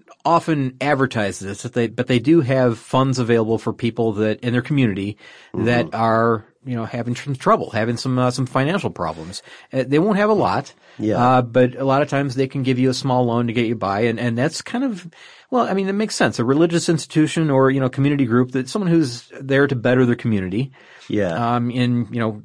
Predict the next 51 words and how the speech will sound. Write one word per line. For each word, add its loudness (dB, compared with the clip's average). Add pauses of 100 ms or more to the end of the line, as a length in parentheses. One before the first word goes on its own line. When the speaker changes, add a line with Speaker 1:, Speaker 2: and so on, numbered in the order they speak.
Speaker 1:
different -2
ways, -2
you -4
know, -2
whether 2
it's, -4
uh, 2 (140)
you -14
know, -10 (480)
um, -10 (220)
civic 0
duties 2
or, 4
or, 2
uh, 0 (120)
you -8
know, -4
spiritually 2
or 4
whatever. 2 (300)
This 2
is, 0
uh, 4
this -4
is -8
something -2
that, 0
you -2
know, -2
they 0
would 2
be -2 (540)
oftentimes -2
happy -2
to 0
help -2
you 2
out 2
with. -4
And -6
a -4
lot 0
of -4
people -4
don't 0
think -4
of -2
that 2
as -2
an -4
option. -4